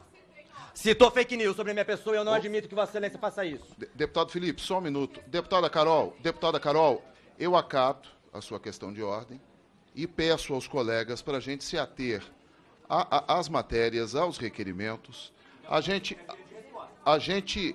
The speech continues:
Speaker 2: eu vou dar um minuto ao senhor. A gente, a, se ater, deputada Carol, a gente se ater aos requerimentos, à discussão propriamente dito, é, não adjetivar esse ou aquele governo, ou se, esse ou aquele personagem da política.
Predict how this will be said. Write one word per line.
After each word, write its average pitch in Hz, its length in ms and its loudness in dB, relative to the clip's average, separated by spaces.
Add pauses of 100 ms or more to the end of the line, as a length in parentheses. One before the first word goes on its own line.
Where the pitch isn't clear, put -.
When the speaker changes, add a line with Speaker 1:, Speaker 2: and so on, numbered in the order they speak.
Speaker 2:
eu 165 120 -2
vou 202 160 4
dar 160 200 8
um 156 60 0
minuto 131 380 0
ao 120 40 -2
senhor. 90 380 -8 (380)
A 139 100 2
gente, 190 580 0
a, 135 140 4
se - 220 2
ater, 190 520 6 (1500)
deputada 170 400 2
Carol, 160 480 4 (100)
a 139 120 -2
gente 190 240 -6
se 202 120 0
ater 131 480 0 (300)
aos 208 320 6
requerimentos, 131 840 -4 (120)
à 226 160 4
discussão 156 560 -4
propriamente 113 640 -4
dito, 107 420 -10 (640)
é, - 240 -6 (220)
não 262 460 0
adjetivar 147 720 2
esse 175 320 2
ou 139 60 2
aquele 127 260 -4
governo, 135 540 -4
ou 190 100 -2
se, - 300 -6
esse 202 360 2
ou 156 160 4
aquele 143 300 -2
personagem 123 640 -6
da 117 100 -6
política. - 480 -10